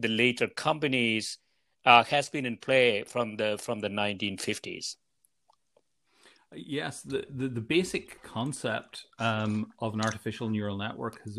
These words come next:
Speaker 2: has been around for a long time. Um, this idea that you can very approximately model the behavior of a neuron, a single cell in the brain,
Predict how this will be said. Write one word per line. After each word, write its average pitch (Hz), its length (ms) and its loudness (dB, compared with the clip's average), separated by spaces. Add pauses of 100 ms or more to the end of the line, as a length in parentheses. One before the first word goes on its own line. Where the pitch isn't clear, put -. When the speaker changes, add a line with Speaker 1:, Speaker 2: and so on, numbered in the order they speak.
Speaker 2:
has 104 120 -8
been 107 200 -4
around 101 440 -4
for - 100 -10
a 104 80 -4
long 98 300 -6
time. 113 480 -6 (560)
Um, 101 560 -2 (120)
this 120 280 -4
idea 104 800 0
that 104 400 -8
you 117 160 -10
can 98 400 -6 (360)
very 104 400 0 (320)
approximately 110 1200 -4 (200)
model 101 640 -4 (320)
the 98 420 -6 (540)
behavior 101 380 -2
of 90 80 -6
a 95 40 -4
neuron, 98 520 0
a 95 40 -6
single 104 440 -4
cell 104 560 0
in 110 100 0
the 101 60 -2
brain, 95 500 -6